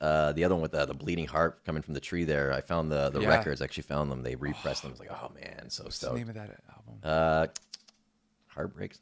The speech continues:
Speaker 1: I don't even know. No.
Speaker 2: The, the self, the first one was my favorite.
Speaker 1: I just
Speaker 2: That
Speaker 1: love how
Speaker 2: one was
Speaker 1: that, that album started off with a shotgun.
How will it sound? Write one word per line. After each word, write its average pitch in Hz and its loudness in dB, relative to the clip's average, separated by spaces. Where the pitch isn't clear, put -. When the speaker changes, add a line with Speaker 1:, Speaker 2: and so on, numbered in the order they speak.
Speaker 1:
I 82 -8
don't 71 -6
even 67 -8
know. 67 -6
No. 67 -8
Speaker 2:
The, 110 -4
the 135 2
self, 143 4
the - -6
first 143 -2
one 120 -2
was 98 -6
my 101 -2
favorite. 92 -4
Speaker 1:
I 101 8
just 107 8
Speaker 2:
That 131 12
Speaker 1:
love 113 8
how 110 10
Speaker 2:
one 95 12
was - 0
Speaker 1:
that, 82 -2
that 80 0
album 80 4
started 82 2
off 73 2
with 73 -6
a - -8
shotgun. 117 -2